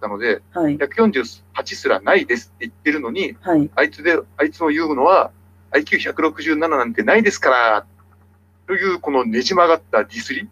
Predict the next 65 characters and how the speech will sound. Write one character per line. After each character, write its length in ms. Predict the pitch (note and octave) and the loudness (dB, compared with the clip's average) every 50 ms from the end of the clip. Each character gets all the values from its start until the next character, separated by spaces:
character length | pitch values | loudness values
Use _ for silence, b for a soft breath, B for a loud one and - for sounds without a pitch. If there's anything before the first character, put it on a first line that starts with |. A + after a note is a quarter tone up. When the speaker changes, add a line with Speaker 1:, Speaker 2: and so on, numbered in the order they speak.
| _ _ _ _ - | _ _ _ _ -2
Speaker 2:
は 160 | E3 D#3 C#3+ | 0 0 0
い。 100 | C#3 - - _ _ _ _ _ _ _ _ _ _ _ _ | -2 -4 -8 _ _ _ _ _ _ _ _ _ _ _ _
Speaker 1:
こ 60 | - - | -4 -2
れ 60 | G#3 | -2
も 120 | G3 F#3+ | -2 -2
ち 80 | - F3 | -4 -6
ょ 20 | |
っ 40 | - | -6
と 260 | - A#2+ G#2 G#2 G2+ - _ _ _ _ _ _ _ _ _ _ _ _ | -2 0 0 0 -2 -4 _ _ _ _ _ _ _ _ _ _ _ _
ご 100 | - C3 | -2 0
理 80 | D3 E3 | 0 2
解 140 | - B2+ A2 | 2 2 2
い 40 | A2 | 2
た 80 | A#2+ | 2
だ 100 | A2+ A2+ | 0 0
き 40 | A2+ | -2
た 60 | - | -4
い 60 | G#2+ | -6
と。 200 | - A2 G#2 G#2 - - | -6 -8 -10 -10 -2 -2
で、 120 | C#3+ C3 | -2 -2
そ 140 | - - E3 | 0 0 0
れ 80 | G#3+ | 2
で 200 | A3 A3+ G#3+ G#3+ | 4 4 4 4
な 120 | F#3+ F#3 F3 | 2 0 -2
ん 40 | - | 0
か 100 | A#2+ A2 | -2 -2
あ 40 | |
の、 240 | G#2 G2+ G2+ G2+ - _ _ _ _ _ _ _ _ - | -2 -2 -8 -10 -12 _ _ _ _ _ _ _ _ -20
自 100 | - D3 | -12 -8
分 160 | D3 D3+ D3+ | -6 -4 -4
の 60 | C#3+ | -4
百 220 | C3 C3+ B2+ - | -6 -6 -10 -4
三 180 | - F3 D#3 C3 | -2 -2 -2 0
十 160 | A2 A2 G#2+ | -2 -4 0
五 140 | A2 B2 A#2 | 2 2 2
が 160 | G#2+ G2+ F#2+ | 2 2 0
あ 40 | F#2+ | -2
の、 240 | G2 F#2+ G2 F#2+ - - - - _ _ _ _ _ _ _ _ _ - | -4 -6 -8 -8 -12 -16 -20 -20 _ _ _ _ _ _ _ _ _ -2
揶 120 | C3 D#3 | 0 2
揄 100 | D3 C3 | 2 0
さ 140 | A#2 - A2+ | 0 -2 -4
れ 80 | A2 | -2
た 120 | - A#2 A#2 | -2 -4 -4
み 80 | A#2 | -2
た 100 | A2+ A2+ | -2 -2
い 40 | G#2 | -2
な 100 | G2+ G2 | -2 -4
感 160 | - - G#2 G#2 | -4 -6 -8 -6
じ 80 | G#2 | -4
で、 240 | G2+ G#2+ G#2 G2+ - - | 0 0 0 0 -2 -6
痛 200 | - - - - | -4 -4 -2 -2
く 220 | - A#2 G#2+ G2+ | -2 -4 -6 -6
傷 240 | G2+ - C#3 B2+ B2+ | -8 -10 -12 -14 -12
つ 100 | - - C3+ | -6 -6 -6
い 60 | - | -4
て 80 | - | -4
し 140 | A2+ - A2 | -6 -4 -4
ま 60 | G#2+ | -4
っ 100 | G#2+ - | -4 -2
た 80 | - A2+ | -2 0
よ 140 | A2 A2 G#2 | 0 2 2
う 40 | G#2 | 2
で、 300 | G#2+ G#2 G2+ F#2+ - - | 2 2 2 2 -2 -6
Speaker 2:
は 200 | - F3+ F3+ E3 | -6 -2 0 2
い。 160 | D#3 D3+ D3 | 2 2 0